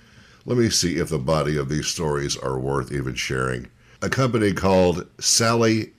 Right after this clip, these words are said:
Beauty introducing new press-on hangnails. I like, I like that one. Um, a nation wonders when Steve Jobs is coming back.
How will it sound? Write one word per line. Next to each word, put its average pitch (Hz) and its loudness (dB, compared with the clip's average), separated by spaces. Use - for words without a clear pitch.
Beauty 82 4
introducing 95 2
new 120 6
press-on 107 0
hangnails. 82 2
I 85 -2
like, 85 0
I - 0
like 98 6
that - 2
one. 147 -4
Um, 90 0
a 104 0
nation 123 2
wonders 110 4
when 98 2
Steve 107 2
Jobs 90 2
is 82 0
coming 82 -2
back. 64 -4